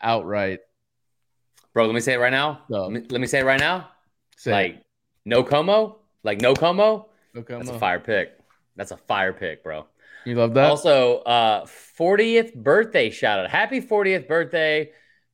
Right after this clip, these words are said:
Speaker 2: to William Gray. More like William Gray hairs, am I right? Turning forty up in here, up in this bitch. Um, Willie, Willie, Willie Gray, you're one of my favorite people in the group.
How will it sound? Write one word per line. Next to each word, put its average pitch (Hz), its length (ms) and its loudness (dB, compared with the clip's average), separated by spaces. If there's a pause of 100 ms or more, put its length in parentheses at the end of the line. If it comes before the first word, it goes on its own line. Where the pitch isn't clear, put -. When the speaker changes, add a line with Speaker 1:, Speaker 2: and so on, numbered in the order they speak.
Speaker 2:
to 127 300 -2
William 151 640 0
Gray. 147 380 2
More 165 160 -2
like 165 140 0
William 170 300 -2
Gray 156 320 0
hairs, 165 420 0
am 139 80 -8
I 139 80 0
right? 165 340 0
Turning 143 220 -10
forty 165 400 -4
up 107 120 -4
in 107 100 -10
here, 113 380 -4 (240)
up 123 160 -4
in 131 100 -6
this 117 180 -8
bitch. 127 500 -4 (540)
Um, 127 640 -2 (140)
Willie, 147 340 0
Willie, 165 420 -6
Willie 147 200 -8
Gray, 131 180 0
you're 127 160 -4
one 131 80 -4
of 127 40 -6
my 123 60 -4
favorite 123 280 -8
people 117 320 -8
in 113 100 -10
the 107 80 -10
group. 107 360 -8